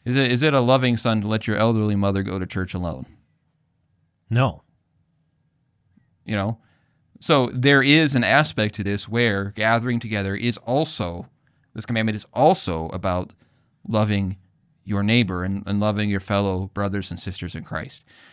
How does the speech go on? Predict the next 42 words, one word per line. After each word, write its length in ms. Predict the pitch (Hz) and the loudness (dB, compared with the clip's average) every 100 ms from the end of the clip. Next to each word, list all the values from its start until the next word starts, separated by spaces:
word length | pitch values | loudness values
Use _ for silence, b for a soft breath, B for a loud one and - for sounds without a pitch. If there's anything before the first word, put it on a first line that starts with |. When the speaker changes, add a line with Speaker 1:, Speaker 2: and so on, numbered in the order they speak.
| b | b
Speaker 1:
Not 260 | 117 135 165 | 6 8 10
only 160 | 185 | 8
because 300 | 139 131 117 | 4 2 4
of 80 | 110 | 6
that 220 | 131 175 | 8 8
reason, 340 | 104 101 98 117 | 4 -2 -2 -4
because 320 | 117 135 113 | 0 0 2
then 200 | 139 139 | 2 2
also 600 | 127 170 - 110 104 - b b b b b | 4 2 2 -4 -4 -6 b b b b b
you, 360 | - 139 156 151 | -6 0 2 2
you 500 | 123 127 120 139 127 | 2 0 2 2 2
realize 640 | 110 135 175 127 113 123 117 | 2 4 6 6 6 4 4
that 220 | 120 120 | 2 2
it 240 | - 117 131 | -2 -6 0
better 240 | 123 131 | 2 4
equips 400 | 107 - 151 - | 2 0 -2 -2
you 140 | 139 | -4
to 280 | 123 - 220 | -4 -2 -2
love 260 | 147 101 101 | 0 -2 -2
your 120 | 90 | -6
neighbor 440 | 85 90 85 - _ _ | -4 -6 -6 -12 _ _
through 100 | 127 | -2
the 80 | 110 | -2
forgiveness 440 | - 98 120 120 | -2 0 0 0
of 60 | 92 | -4
your 100 | 101 | -6
sins, 500 | - 127 139 156 - _ _ - | -4 -2 -2 -4 -10 _ _ -10
Speaker 2:
Mm-hmm. 140 | 92 | -6
Speaker 1:
through 140 | 90 127 | 0 2
the 100 | 110 | 4
learning, 580 | 104 127 135 131 127 120 - - _ _ _ _ | 4 4 4 2 0 -4 -16 -20 _ _ _ _
learning 340 | 117 143 143 135 | 2 2 4 2
of 100 | 110 | 4
God's 300 | 120 127 117 | 4 4 2
word 320 | 107 120 139 | 0 2 2
and 120 | 104 | -2
how, 280 | 101 104 120 | 2 2 2
what 240 | 110 110 - | 0 -4 0
that 200 | 104 101 | 0 0
love 360 | 101 107 104 - | 0 0 -2 -8
looks 260 | 85 101 - | -10 -10 -4
like. 320 | 110 180 | -4 -4